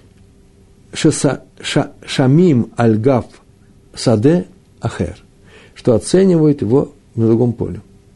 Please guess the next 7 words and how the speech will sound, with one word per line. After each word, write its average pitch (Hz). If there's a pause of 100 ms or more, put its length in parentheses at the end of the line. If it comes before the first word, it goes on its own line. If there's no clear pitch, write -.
(520)
Если 147
человек 101
пойдёт, 107
пошлёт, - (160)
пошлёт 107
своё 107
животное 104